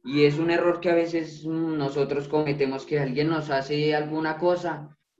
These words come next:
y nosotros hablamos con todo el mundo, le contamos, "No, que este me hizo tal, que este me hizo tal", y con la última persona que hablamos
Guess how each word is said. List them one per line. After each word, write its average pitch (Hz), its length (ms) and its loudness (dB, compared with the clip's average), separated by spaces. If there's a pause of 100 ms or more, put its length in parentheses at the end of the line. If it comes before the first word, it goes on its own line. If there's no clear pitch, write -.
(140)
y 131 120 -6
nosotros 135 500 -4
hablamos 143 420 0
con 147 320 -4
todo 170 240 6
el 165 120 4
mundo, 160 280 -2
le 143 160 0
contamos, 139 420 -4
"No, 190 240 2
que 160 100 -6
este 147 200 -6
me 156 80 0
hizo 143 260 -4
tal, 160 240 0
que 156 80 -8
este 147 160 -4
me 156 80 2
hizo 147 220 -4
tal", 160 300 0
y 151 100 -8
con 151 160 -2
la 151 100 2
última 175 460 2
persona 151 340 -4
que 170 120 0
hablamos 170 440 4